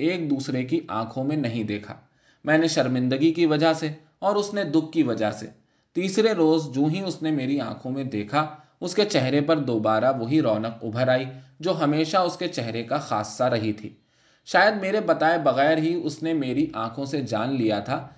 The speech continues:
कि मैं अपने इरादे से बाज आ चुका हूँ। इधर मेरी माँ का इसरार जारी रहा। जब भी हम घर में बैठते, मौजू चाहे जंदर के पाट की तब्दीली हो,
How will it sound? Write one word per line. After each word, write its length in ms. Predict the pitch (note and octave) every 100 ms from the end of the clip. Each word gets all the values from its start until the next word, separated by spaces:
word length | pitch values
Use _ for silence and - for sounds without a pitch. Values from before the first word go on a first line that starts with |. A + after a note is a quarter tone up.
| _ _
कि 80 | F3+
मैं 220 | F3 F#3+
अपने 280 | F#3+ E3 F3
इरादे 420 | D3 A#2 A2 A2+
से 160 | A2 D#3+
बाज 420 | B2 G#2+ A#2 -
आ 120 | B2+ A#2
चुका 280 | A2 G#2+
हूँ। 300 | G#2+ G#2 - _ _ _ _ _ _ _
इधर 280 | E3 E3 G#3+
मेरी 260 | G#3 G3+ G3+
माँ 220 | E3 E3
का 120 | F3+
इसरार 480 | E3+ D3+ C3 C#3 C3
जारी 320 | B2 A2 C3
रहा। 340 | C#3 A#2+ B2 - _
जब 260 | B2 E3+ D#3+
भी 160 | G3+ G#3
हम 200 | F3+ F3
घर 160 | C#3
में 200 | C3+ D3
बैठते, 400 | A#2+ G#2 G#2 - C3+ C3+ - _ C3
मौजू 400 | C#3+ C#3+ E3 G3
चाहे 360 | D#3+ B2+ C#3+
जंदर 380 | D3 B2 A2+ B2+
के 160 | C3+ D3+
पाट 340 | C#3+ A2 A2 A2
की 100 | C#3+
तब्दीली 520 | C#3 G#2 G#2+ G#2+ B2+
हो, 260 | B2+ A#2+